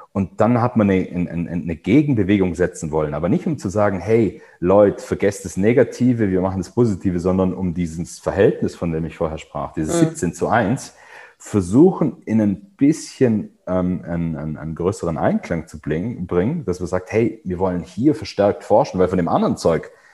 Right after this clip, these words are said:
Speaker 1: da gibt's schon ganz viel, das ist,
Speaker 2: Ja.
Speaker 1: bleibt auch weiterhin wichtig." Und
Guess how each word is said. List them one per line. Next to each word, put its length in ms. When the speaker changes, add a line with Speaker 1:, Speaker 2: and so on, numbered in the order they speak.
Speaker 1:
da 80
gibt's 280
schon 120
ganz 200
viel, 140
das 140
ist, 100
Speaker 2:
Ja. 80
Speaker 1:
bleibt 280
auch 120
weiterhin 420
wichtig." 460
Und 520